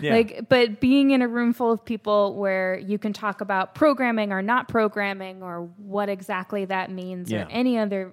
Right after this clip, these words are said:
Speaker 2: aspect of the nuts and bolts of running a place like this
Speaker 1: Yeah.
Speaker 2: is a huge deal.
Speaker 1: It is. And so I, I want to go out of my way to just clarify that. That is the case. It is special. It is unique. And I am grateful for it. Given that,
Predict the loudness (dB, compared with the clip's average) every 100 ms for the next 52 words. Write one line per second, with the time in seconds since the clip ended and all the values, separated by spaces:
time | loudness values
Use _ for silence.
0 | _ -10 -10 -10 -10 -10 -10 -16 -16 -14
1 | -12 -10 -8 -4 -4 -6 -8 -6 -6 -6
2 | -10 -12 -12 -10 -12 -8 -8 -8 -10 -10
3 | -8 -8 -10 -10 -6 -2 0 0 -2 -4
4 | -4 -6 0 4 6 4 -2 -4 -2 0
5 | 0 -2 -2 -4 -2 0 -2 -2 -6 -6
6 | -8 -2 0 2 0 -2 0 0 0 0
7 | -4 -10 -10 -12 -10 -4 -2 -4 -4 -6
8 | -4 -8 -10 -14 -8 -8 -8 -14 -14 -8
9 | -6 -4 -4 -6 -6 -8 -8 -10 -10 -6
10 | -6 -4 -4 -2 -2 -2 -4 -8 -6 -4
11 | -4 -6 -8 -14 -10 -10 -8 -8 -8 -6
12 | -6 -6 -8 -8 -8 -10 -12 -18 _ _
13 | _ -4 0 2 0 -2 -6